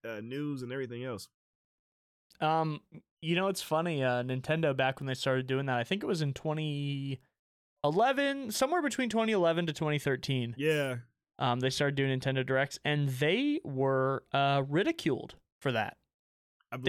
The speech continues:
Speaker 1: believe so,
Speaker 2: were
Speaker 1: yeah.
Speaker 2: absolutely ridiculed, and they, and people thought, "Oh, this is the downfall of Nintendo. This is a terrible idea. Big two-hour-long conferences are way better than thirty-minute condensed directs." And now the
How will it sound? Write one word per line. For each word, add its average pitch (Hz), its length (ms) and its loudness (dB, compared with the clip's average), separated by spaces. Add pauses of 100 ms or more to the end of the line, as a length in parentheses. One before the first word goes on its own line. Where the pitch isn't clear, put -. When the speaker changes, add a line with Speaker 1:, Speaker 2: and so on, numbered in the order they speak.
Speaker 1:
believe 220 40 0
so, 240 180 4
Speaker 2:
were 196 60 0
Speaker 1:
yeah. 127 320 -2
Speaker 2:
absolutely 226 800 0
ridiculed, 175 640 2
and 143 120 0
they, 139 180 2
and 143 140 -2
people 170 260 0
thought, 151 420 2
"Oh, 175 140 6
this 160 180 0
is 156 100 -2
the 147 80 2
downfall 151 440 2
of 147 80 0
Nintendo. 147 380 -2
This 135 140 -6
is 135 60 -4
a 131 60 0
terrible 139 400 2
idea. 135 520 2 (520)
Big 147 320 0
two-hour-long 143 720 2
conferences 135 640 -2
are 131 120 2
way 131 380 2
better 127 400 2
than 123 400 0 (240)
thirty-minute 135 680 0
condensed 127 560 -2
directs." 127 500 0
And 135 380 -2 (480)
now 151 260 2
the 147 300 0